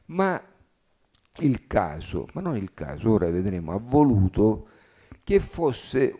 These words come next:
un ragazzino di origine, eh, straniera congolese a sventare la cosa, il che significa che non c'è il mondo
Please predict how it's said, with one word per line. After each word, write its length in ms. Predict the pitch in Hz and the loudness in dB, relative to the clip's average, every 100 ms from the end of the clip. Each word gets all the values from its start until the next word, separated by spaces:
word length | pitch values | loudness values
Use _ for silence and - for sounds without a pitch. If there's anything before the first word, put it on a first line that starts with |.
| - | 0
un 600 | 196 202 165 131 113 90 | 4 4 4 0 2 4
ragazzino 1300 | 117 123 123 123 - - 123 104 87 82 85 87 92 | 4 4 2 2 -4 -2 -2 -2 -4 -8 -8 -8 -4
di 360 | 117 127 110 71 | 2 4 4 2
origine, 1160 | - 90 123 113 90 80 90 87 76 - - _ | 0 0 2 0 -2 -10 -12 -10 -10 -12 -18 _
eh, 320 | - - 60 | -18 -16 -16
straniera 500 | - - 101 123 90 | -14 -6 -4 -2 -2
congolese 640 | 104 147 180 156 87 - - _ _ _ _ _ _ _ | 0 0 2 2 0 -6 -16 _ _ _ _ _ _ _
a 260 | 180 143 - | -4 -4 -6
sventare 1160 | 135 143 151 175 123 101 90 82 78 87 - - | -10 0 4 4 2 -4 -4 -4 -6 -6 -8 -8
la 220 | 82 82 | -8 -8
cosa, 300 | 80 80 156 | -6 -2 0
il 100 | 165 | 0
che 140 | 254 | 2
significa 800 | 180 143 151 151 127 98 101 101 | 2 2 2 4 2 2 -2 -2
che 500 | 113 156 135 104 - _ _ _ _ _ | 2 6 6 4 -2 _ _ _ _ _
non 300 | - 226 214 | 0 0 2
c'è 180 | 190 214 | 2 6
il 300 | 208 160 139 | 6 6 2
mondo 1160 | 127 127 123 120 104 104 104 104 98 - - | 2 2 2 -2 -4 -4 4 4 6 2 -4